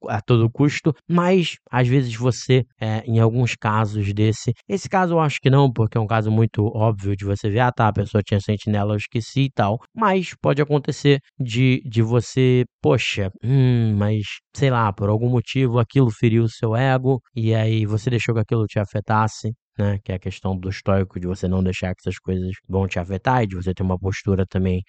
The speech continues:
de, de, de humildade, mas você deixou que aquilo te afetasse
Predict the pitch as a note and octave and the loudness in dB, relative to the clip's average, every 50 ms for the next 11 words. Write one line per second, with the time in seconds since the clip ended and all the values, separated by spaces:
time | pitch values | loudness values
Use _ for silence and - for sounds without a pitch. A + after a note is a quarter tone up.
0 | _ - G#2 F2+ F#2 G2 F#2+ F#2+ F#2+ F2+ F#2 F2 F2+ F#2 G3+ - G#2 G2 G2+ G2+ | _ -14 -10 -4 -2 0 0 0 0 -4 -6 -4 -2 -2 -2 0 0 0 0 2
1 | G2+ G2 F#2+ F#2+ G2+ B2 C3+ C3 C#3+ C#3 B2+ B2 B2+ - _ _ - A#2 B2+ B2+ | 2 2 0 0 0 0 2 2 0 0 -2 -2 -4 -4 _ _ -4 -2 0 0
2 | - D3 D3+ C#3 A#2 C#3+ C3+ C#3 B2 B2+ C3+ C3 A#2 - - - A#2+ A2 - A#2+ | 0 0 0 2 2 2 0 0 2 0 0 -2 -2 -4 -4 -4 -2 -2 -2 -4
3 | - - B2 B2 C3 A#2 - - C3+ C3 | -2 0 2 2 2 0 0 -2 -2 -2